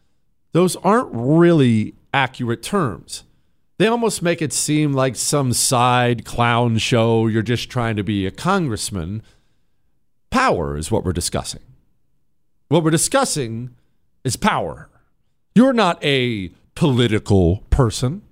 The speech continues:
Uh, you'd probably call yourself that. I'd probably call myself that. But you're not really a political person. You're a human being interested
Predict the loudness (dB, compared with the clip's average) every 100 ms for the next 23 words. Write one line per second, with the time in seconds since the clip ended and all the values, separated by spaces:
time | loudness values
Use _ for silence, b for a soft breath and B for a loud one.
0 | _ _ _ _ _ _ _ 0 2 2
1 | 2 0 0 2 4 4 2 0 0 0
2 | -2 -2 -4 -4 -2 0 2 2 2 0
3 | -2 -4 -4 -4 -2 -4 b b b -2
4 | 0 0 0 0 2 2 2 2 0 -2
5 | 2 4 2 0 -4 -2 -2 -2 -4 -6
6 | -6 b b b b _ _ -2 2 2
7 | 2 0 0 0 0 2 2 2 0 0
8 | 0 0 0 0 2 2 2 2